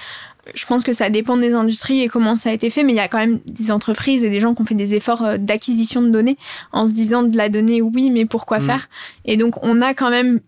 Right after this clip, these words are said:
Speaker 1: une logique, et ça dépend des verticales, euh, qui sont plus ou moins avancées,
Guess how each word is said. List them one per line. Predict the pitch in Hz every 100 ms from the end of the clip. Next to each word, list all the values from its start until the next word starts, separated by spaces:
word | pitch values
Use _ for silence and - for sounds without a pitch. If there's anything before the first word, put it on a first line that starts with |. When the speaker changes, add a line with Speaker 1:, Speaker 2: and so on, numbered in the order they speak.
| -
Speaker 1:
une | 240 233 233 233 233 226
logique, | 247 247 277
et | 233
ça | 220
dépend | 214 214 254
des | 247
verticales, | 226 226 - 233 233 233
euh, | 214 208 214
qui | -
sont | 220 233 226
plus | - 240
ou | 240
moins | 240 233
avancées, | 226 220 220 262 277